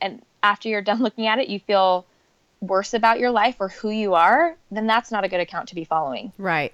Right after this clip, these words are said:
Speaker 1: And immediately unfollow it until you can get to a place where you're like, you're not comparing your life to theirs. You know, 'cause I feel like you can, you can look at other people's social media feeds without any effect on yourself. But that takes a lot of,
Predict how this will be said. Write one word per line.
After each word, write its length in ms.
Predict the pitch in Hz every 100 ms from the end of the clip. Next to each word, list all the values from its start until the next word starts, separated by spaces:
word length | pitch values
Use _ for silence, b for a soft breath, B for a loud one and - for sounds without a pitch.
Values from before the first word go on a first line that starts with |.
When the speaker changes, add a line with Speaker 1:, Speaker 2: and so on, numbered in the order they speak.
| -
Speaker 1:
And 260 | 185 170 - -
immediately 600 | 208 214 233 220 180 180
unfollow 540 | - 202 277 285 185
it 80 | 185
until 540 | 214 - 392 269 226 220
you 80 | 226
can 160 | 240
get 120 | 226
to 100 | -
a 40 | 220
place 300 | - 220 -
where 80 | 202
you're 160 | 202
like, 280 | 196 180 - _
you're 180 | 208 202
not 220 | 202 -
comparing 420 | 202 196 180 165
your 120 | 160 160
life 180 | 156 -
to 100 | 175
theirs. 420 | 151 113 - _ _ -
You 80 |
know, 60 | 233
'cause 100 | 277
I 80 | 269
feel 160 | 311 330
like 180 | 277
you 160 | 220 240
can, 260 | 233 269 240
you 160 | 226 269
can 260 | 330 359
look 140 | 277 226
at 60 |
other 140 | 202 185
people's 260 | 190 190
social 240 | - 185 185
media 180 | 180 185
feeds 260 | 190 185
without 380 | 185 185 190 190 -
any 300 | 196 190 - _
effect 340 | 185 190 180
on 100 | 175
yourself. 440 | 160 160 185 151 - _
But 120 | 202
that 200 | 208 202
takes 180 | - 190
a 60 | 185
lot 240 | 180 185
of, 220 | 185 175